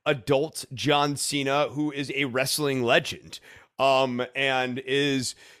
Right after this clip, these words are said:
coming out here and, like, having matches. And I, rather than him having to come out and wrestle in jorts and an oversized t-shirt, that it, it, it's, we-, it's like, at this point, Cena's clothing is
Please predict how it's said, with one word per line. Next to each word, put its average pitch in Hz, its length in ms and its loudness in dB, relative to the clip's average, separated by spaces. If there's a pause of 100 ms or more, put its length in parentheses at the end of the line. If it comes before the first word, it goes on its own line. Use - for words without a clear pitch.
coming 156 340 0
out 131 260 2
here 139 320 2
and, 127 140 -2
like, 120 240 -2
having 127 320 0
matches. 131 500 -2
And 127 280 -8
I, 131 100 0
rather 156 380 4
than 143 180 -2
him 147 160 -2
having 139 300 0
to 117 80 -6
come 139 180 -6
out 127 180 0
and 117 80 -6
wrestle 127 320 0
in 123 160 -2
jorts 120 520 0
and 127 80 2
an 120 100 2
oversized 123 800 0
t-shirt, 135 580 0
that 123 300 2 (760)
it, 370 200 4
it, - 340 2 (720)
it's, 175 300 0
we-, 151 260 -10
it's 165 280 0
like, 196 240 0 (240)
at 190 180 -2
this - 240 -4
point, 147 520 -2 (500)
Cena's 269 480 -2
clothing 196 500 0
is 160 240 -4